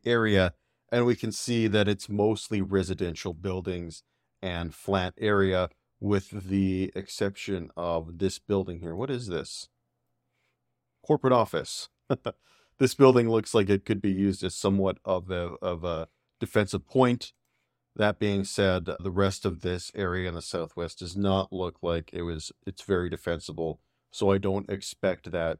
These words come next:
to last too much longer, unfortunately. But there is another reason why Wikipedia still lists this battle as ongoing, despite the fact that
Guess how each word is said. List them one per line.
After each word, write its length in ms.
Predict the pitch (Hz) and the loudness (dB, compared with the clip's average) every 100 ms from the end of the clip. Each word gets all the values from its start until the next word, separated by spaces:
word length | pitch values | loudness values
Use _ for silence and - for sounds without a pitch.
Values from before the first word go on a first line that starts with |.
| - | -8
to 300 | - 98 85 | -2 -2 0
last 560 | 92 92 87 - - - _ _ _ | -2 0 -2 -8 -16 -20 _ _ _
too 120 | - 120 | -6 0
much 240 | 104 - | 0 2
longer, 320 | 98 98 87 | 0 0 -2
unfortunately. 840 | 85 - 120 117 120 101 92 95 92 - _ _ _ _ _ _ _ _ _ _ - | -6 0 0 2 -2 -2 0 0 -2 -8 _ _ _ _ _ _ _ _ _ _ -2
But 160 | 127 - | 0 6
there 160 | 131 | 8
is 100 | 131 | 8
another 340 | 120 113 110 104 | 6 4 4 2
reason 460 | 104 110 98 95 | 2 2 2 2
why 480 | 90 95 92 90 85 - _ _ _ _ - | 4 6 6 2 -4 -10 _ _ _ _ -6
Wikipedia 640 | 120 104 101 113 104 98 | -4 -4 -4 0 4 4
still 460 | 98 - 113 101 92 | 2 0 4 4 2
lists 440 | 98 101 - - - | 2 0 -4 -12 -6
this 160 | 95 | -6
battle 480 | - 98 104 98 92 | -2 2 4 2 0
as 280 | 101 95 87 - | 0 0 0 -2
ongoing, 800 | 92 92 90 117 139 92 87 87 _ _ _ 78 | -4 -2 4 4 4 0 -4 -10 _ _ _ -14
despite 400 | 90 - 98 95 | -10 0 0 0
the 60 | |
fact 340 | - 92 87 - | -2 -2 -2 -4
that 240 | 90 82 | -2 -2